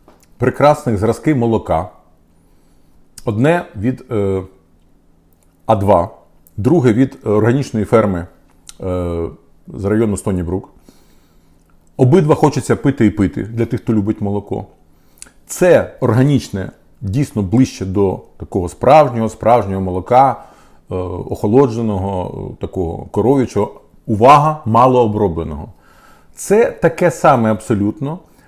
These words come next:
має, е, трошки інший, е, присмак, е, саме по тому, що ми називаємо пастеризацією. Тобто легка карамелізація,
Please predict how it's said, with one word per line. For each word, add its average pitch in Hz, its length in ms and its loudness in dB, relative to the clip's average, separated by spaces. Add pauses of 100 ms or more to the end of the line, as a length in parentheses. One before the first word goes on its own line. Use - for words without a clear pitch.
(100)
має, 151 760 2
е, 104 180 0
трошки 151 720 0 (260)
інший, 127 680 -2
е, 98 140 -4
присмак, 156 680 -2
е, 101 180 -2
саме 160 320 -2
по 120 500 0 (240)
тому, 165 160 0
що - 120 -10
ми 139 60 -4
називаємо 117 360 -4
пастеризацією. 104 680 -4
Тобто 90 200 -8
легка 113 200 0
карамелізація, 143 920 -2